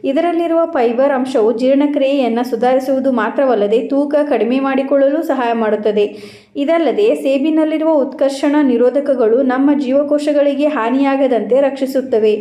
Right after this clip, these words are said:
ಈಗ ಒಂದು ತಿಂಗಳ ಕಾಲ ಪ್ರತಿದಿನ ಬೆಳಗಿನ ಉಪಹಾರವಾಗಿ ಸೇಬು ತಿನ್ನುವುದರಿಂದ ಆರೋಗ್ಯಕ್ಕೆ ಏನೆಲ್ಲ ಪ್ರಯೋಜನಗಳಿವೆ ಎಂಬುದನ್ನ ತಿಳಿಯೋಣ. ಪ್ರತಿದಿನ ಬೆಳಗ್ಗೆ ಉಪಹಾರಕ್ಕೆ ಸೇಬು ತಿನ್ನುವುದರ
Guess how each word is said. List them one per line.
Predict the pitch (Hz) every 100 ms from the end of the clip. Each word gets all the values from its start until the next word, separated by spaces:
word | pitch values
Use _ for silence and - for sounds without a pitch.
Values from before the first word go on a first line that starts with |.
| 214 - - _ _ - _
ಈಗ | 294 330 349
ಒಂದು | 339 320 330
ತಿಂಗಳ | 294 262 285 302
ಕಾಲ | 302 294 302
ಪ್ರತಿದಿನ | 294 233 269 285 294 294
ಬೆಳಗಿನ | 240 240 233 269 277
ಉಪಹಾರವಾಗಿ | 226 254 247 254 269 269 269 277
ಸೇಬು | 285 240 226 262
ತಿನ್ನುವುದರಿಂದ | 269 233 254 269 226 208 202 262 - - - -
ಆರೋಗ್ಯಕ್ಕೆ | 254 277 330 311 320 320
ಏನೆಲ್ಲ | 254 233 254 302
ಪ್ರಯೋಜನಗಳಿವೆ | 302 294 254 269 294 277 285 294
ಎಂಬುದನ್ನ | 254 262 269 226 294
ತಿಳಿಯೋಣ. | 294 247 220 202 202 202 - - _ _ _ _ _ _ _ _ - - - - -
ಪ್ರತಿದಿನ | 285 277 320 339 339
ಬೆಳಗ್ಗೆ | 302 294 302 285
ಉಪಹಾರಕ್ಕೆ | 302 240 269 285 285 285 285
ಸೇಬು | 294 277 226 226
ತಿನ್ನುವುದರ | 294 269 269 269 247